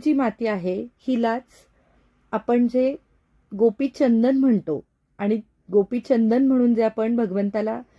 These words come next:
अर्पण करतो किंवा आपण स्व-, स्वतः धारण करतो, तर ते आपल्या इथे जिथे जिथे मिळतं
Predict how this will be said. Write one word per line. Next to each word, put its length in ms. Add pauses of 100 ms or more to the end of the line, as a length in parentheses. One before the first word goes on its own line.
(180)
अर्पण 360
करतो 440
किंवा 240
आपण 220
स्व-, 160 (520)
स्वतः 420
धारण 300
करतो, 480 (640)
तर 180
ते 340
आपल्या 380
इथे 260
जिथे 380
जिथे 320
मिळतं 420